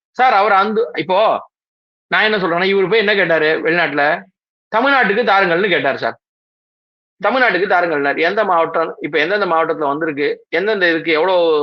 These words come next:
ஒதுக்கீடு பண்ணிருக்கீங்க, வந்திருக்கு, சிப்காட்லாம் சொன்னாங்களா? ஏன் சொல்லவே மாட்டேன்றீங்க? அவர் வந்து குஜராத்துக்கு எடுத்துட்டு போயிட்டார், குஜராத்துக்கு எடுத்துட்டு போய்-, அவர் ஊர் குஜராத், அவர் இந்தியாவுக்கான பிரதமர், பொதுவானவர்.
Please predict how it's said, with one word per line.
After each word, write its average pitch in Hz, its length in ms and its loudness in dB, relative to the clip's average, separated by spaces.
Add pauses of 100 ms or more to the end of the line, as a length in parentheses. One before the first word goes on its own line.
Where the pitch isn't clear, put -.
(200)
ஒதுக்கீடு 170 340 -2
பண்ணிருக்கீங்க, 147 460 -2
வந்திருக்கு, 147 460 -2
சிப்காட்லாம் 147 640 -2
சொன்னாங்களா? 143 380 -2 (720)
ஏன் 254 140 0
சொல்லவே 175 320 0
மாட்டேன்றீங்க? 147 480 -4 (840)
அவர் 226 280 2
வந்து 247 260 0
குஜராத்துக்கு 226 480 0
எடுத்துட்டு 202 240 -2
போயிட்டார், 202 260 0
குஜராத்துக்கு 247 460 0
எடுத்துட்டு 170 220 0
போய்-, 131 100 2
அவர் 214 140 0
ஊர் 220 280 -4
குஜராத், 180 460 -2 (180)
அவர் 151 180 -4
இந்தியாவுக்கான 220 500 0
பிரதமர், 185 460 -2
பொதுவானவர். 220 520 0